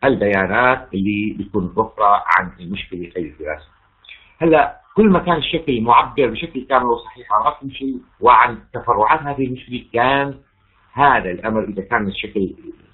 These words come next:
صحيح وسهل وبسيط، إذا بيكون عامل مساعد وأساسي لأن يوصل للحل بشكل عام.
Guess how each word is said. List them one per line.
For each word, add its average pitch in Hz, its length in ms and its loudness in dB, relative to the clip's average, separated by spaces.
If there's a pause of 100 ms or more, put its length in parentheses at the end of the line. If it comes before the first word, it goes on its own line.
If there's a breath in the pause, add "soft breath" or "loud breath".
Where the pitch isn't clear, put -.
صحيح 120 420 -2
وسهل 92 440 -2
وبسيط، 92 500 -6
إذا 165 280 -2 (280 loud breath)
بيكون 170 260 2
عامل 123 600 2
مساعد 139 460 0 (320)
وأساسي 117 600 -2
لأن 107 320 -6
يوصل 107 380 -4
للحل 117 320 -2
بشكل 110 420 -12 (400)
عام. 117 320 4